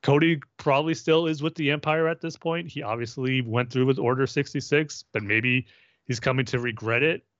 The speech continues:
And he's one of the clones who's kinda showing, I guess, the effects of the inhibitor chip wearing off or coming to realize what horrible things he did. And maybe him and Crosshair's cross paths and they go on a journey together. I think that would make for a very interesting dynamic that I would love to see play out.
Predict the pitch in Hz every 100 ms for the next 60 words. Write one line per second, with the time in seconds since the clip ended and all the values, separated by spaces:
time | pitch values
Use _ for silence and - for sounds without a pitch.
0 | _ - 110 107 110 101 120 113 123 117
1 | 120 123 117 123 120 113 110 - 113 110
2 | - 113 113 110 110 - _ _ _ 104
3 | 107 - 131 117 110 113 107 90 117 123
4 | 120 127 - - 135 107 101 107 127 -
5 | 113 117 104 95 101 107 107 101 107 156
6 | 101 104 - _ _ _ _ - 123 110
7 | 120 127 123 151 156 165 156 - - 107
8 | 101 101 104 - _ 127 131 117 131 120
9 | 127 123 117 110 - 120 110 - 117 101
10 | - 104 107 107 101 98 104 101 101 113
11 | 95 90 87 107 107 123 117 110 101 107
12 | 98 107 104 110 98 95 110 95 98 92
13 | 92 92 101 104 101 - - 110 98 101
14 | 95 104 - - 156 131 131 127